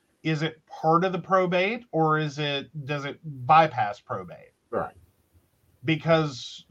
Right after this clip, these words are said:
Speaker 1: the, no matter how much they felt for her and
Speaker 2: Yeah.
Speaker 1: her situation, if it's part of probate, they have to claim it.
Speaker 2: Well, again,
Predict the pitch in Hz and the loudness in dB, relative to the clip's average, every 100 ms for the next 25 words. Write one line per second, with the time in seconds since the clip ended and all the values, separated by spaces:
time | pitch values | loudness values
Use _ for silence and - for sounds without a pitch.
0 | 151 127 151 - 139 - - - - _ | -6 -4 -6 -8 -18 -20 -20 -20 -20 _
1 | _ _ _ _ _ _ - 156 156 170 | _ _ _ _ _ _ -2 0 6 6
2 | 190 180 180 170 160 156 147 240 311 - | 6 4 2 0 -2 -6 2 6 6 2
3 | - 147 120 110 101 117 123 - 127 123 | -6 -4 -2 -4 -4 -2 0 0 0 -2
4 | 131 156 143 123 120 262 302 - 104 95 | -8 -8 -10 -6 -4 -4 -6 -8 -12 -12
5 | 92 _ _ _ _ _ - 143 123 - | -18 _ _ _ _ _ -8 -6 -6 2
6 | 170 269 - 208 285 302 147 147 - 120 | 6 6 6 6 6 4 0 -2 -4 -2
7 | 147 202 - 127 147 233 320 101 - _ | 0 0 -2 -10 -4 -4 -4 -10 -18 _
8 | _ _ _ _ _ 113 139 113 87 117 | _ _ _ _ _ -2 0 0 -4 -8
9 | 156 127 85 104 | -6 -6 -6 -10